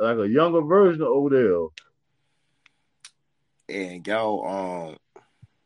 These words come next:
Speaker 2: and Wagner, he, he was doing this. He, he, he, he's not. See, he's not a, he's a linebacker. He's not an edge rusher.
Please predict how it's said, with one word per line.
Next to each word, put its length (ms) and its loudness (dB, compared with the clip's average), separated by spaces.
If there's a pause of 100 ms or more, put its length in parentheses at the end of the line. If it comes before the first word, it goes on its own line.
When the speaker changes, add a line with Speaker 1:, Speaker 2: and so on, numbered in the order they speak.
(2750)
Speaker 2:
and 260 -2
Wagner, 600 2 (720)
he, 280 -12
he 300 -2
was 160 0
doing 320 -2
this. 220 -10
He, 500 -6
he, 80 -16
he, 340 2 (180)
he's 300 2
not. 340 2 (760)
See, 220 -2
he's 160 -2
not 280 2
a, 120 -6
he's 220 -4
a 60 -10
linebacker. 520 -6
He's 120 -16
not 200 -8
an 120 -12
edge 280 -6
rusher. 220 -14